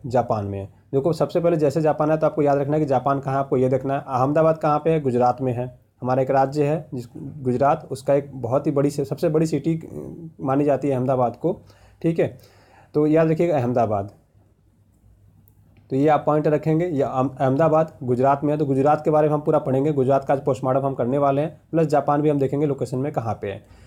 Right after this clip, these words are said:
देखो, इसमें एक कॉन्सेप्ट आया जुड़वा शहर का कॉन्सेप्ट। तो भारत ने पहली बार दोस्तों ये जुड़वा कॉन्सेप्ट पे समझौता नहीं किया। जुड़वा कॉन्सेप्ट क्या होता है, जस्ट अभी समझेंगे। देखो, इस, इस जो ये संधि होती है ना, जुड़वा संधि बोलते हैं, जुड़वा शहर की संधि बोलते हैं इसको,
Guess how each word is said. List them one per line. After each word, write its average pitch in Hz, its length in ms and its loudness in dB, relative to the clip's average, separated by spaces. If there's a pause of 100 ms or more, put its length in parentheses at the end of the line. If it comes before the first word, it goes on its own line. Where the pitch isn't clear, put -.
(160)
देखो, 156 200 2
इसमें 175 260 0
एक 190 180 -4
कॉन्सेप्ट 151 340 0
आया 156 140 4
जुड़वा 147 440 2
शहर 123 260 -2
का 123 60 -2
कॉन्सेप्ट। 101 480 -6 (1120)
तो 160 60 -2
भारत 156 280 2
ने 214 60 2
पहली 170 280 2
बार 185 120 2
दोस्तों 175 260 2
ये 180 60 4
जुड़वा 156 240 4
कॉन्सेप्ट 160 400 -2
पे 170 240 2 (220)
समझौता 139 520 0
नहीं 147 140 2
किया। 135 220 2
जुड़वा 143 240 2
कॉन्सेप्ट 160 340 -2
क्या 151 100 2
होता 143 180 2
है, 147 80 0
जस्ट 147 140 -4
अभी 147 100 -2
समझेंगे। 135 440 -2
देखो, 151 140 0
इस, - 280 -4
इस 175 100 0
जो 170 180 2
ये 185 140 2
संधि 160 300 2
होती 151 200 2
है 180 60 2
ना, 214 40 2
जुड़वा 151 280 4
संधि 135 320 0
बोलते 143 280 0
हैं, 156 80 0
जुड़वा 135 220 4
शहर 131 220 0
की 135 120 -4
संधि 123 280 -2
बोलते 127 300 0
हैं 120 60 0
इसको, 147 320 -4